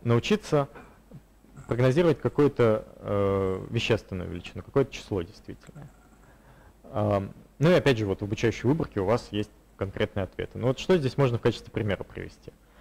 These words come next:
Ну, прогнозирование, например, спроса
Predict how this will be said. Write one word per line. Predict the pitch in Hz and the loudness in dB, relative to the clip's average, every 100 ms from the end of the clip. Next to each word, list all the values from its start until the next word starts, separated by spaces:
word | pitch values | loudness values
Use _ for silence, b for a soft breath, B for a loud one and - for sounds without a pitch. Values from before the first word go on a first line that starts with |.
| B B B | B B B
Ну, | 185 | -2
прогнозирование, | 190 160 139 123 180 160 123 | 2 4 4 6 6 6 4
например, | 113 101 104 120 110 - | 2 -2 0 2 0 -10
спроса | - - 101 92 - | -14 -2 0 0 -4